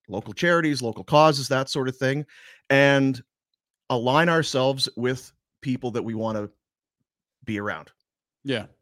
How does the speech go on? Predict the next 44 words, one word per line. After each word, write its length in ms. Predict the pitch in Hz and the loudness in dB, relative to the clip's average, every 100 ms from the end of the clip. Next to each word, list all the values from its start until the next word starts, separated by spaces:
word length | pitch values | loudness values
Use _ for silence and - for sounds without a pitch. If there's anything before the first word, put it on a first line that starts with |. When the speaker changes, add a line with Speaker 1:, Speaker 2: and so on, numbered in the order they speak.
| _ _ | _ _
Speaker 2:
Good 140 | - 151 | -4 0
Speaker 1:
And 140 | 151 | 2
Speaker 2:
people. 100 | 135 | 2
Speaker 1:
it's 160 | 139 - | 2 4
not 160 | 143 | 4
a 40 | 151 | 4
shot 260 | - 151 | 6 6
against 280 | 151 147 139 | 6 4 2
anyone 300 | 147 147 143 | 4 4 2
we're 120 | 135 | 0
not 340 | 131 139 151 160 | 2 6 6 6
<laughs> 240 | 160 147 | -2 -6
working 300 | 135 156 160 | -6 -4 -4
with, 180 | 123 123 - - 190 | -6 -8 -10 -20 -8
but 100 | 185 | 0
it's 100 | 190 180 | 0 2
just, 240 | 180 - | 0 0
you 160 | 156 165 | -2 2
know, 160 | 175 | 4
it's, 320 | 165 - - - _ _ _ _ _ _ _ | 2 0 -8 -10 _ _ _ _ _ _ _
in 80 | - | -6
this 140 | 190 208 | -4 -2
day 100 | 196 | 0
and 80 | |
age, 180 | 185 156 | 0 -2
wha-, 140 | 143 - 127 | -4 -4 -6
just 300 | - 143 - _ | -8 -8 -8 _
let, 180 | 180 202 | -6 -4
let's 200 | 143 208 | -4 -4
just 180 | - - | -4 -6
work 220 | 143 156 | -8 -8
with 100 | 135 | -8
good 160 | 123 110 | -8 -8
people. 420 | 104 - 156 160 _ | -10 -10 -12 -12 _
We 120 | 143 | -6
just 140 | 131 | -2
want 280 | - 147 - | 0 2 0
good 180 | 120 180 | -2 -2
people 280 | 196 190 180 | -2 -4 -4
in 40 | |
our 60 | 160 | 0
life. 380 | 151 151 151 - | 0 0 -4 -10
Let's 160 | 120 - | -10 -10
just, 300 | 107 - | -14 -14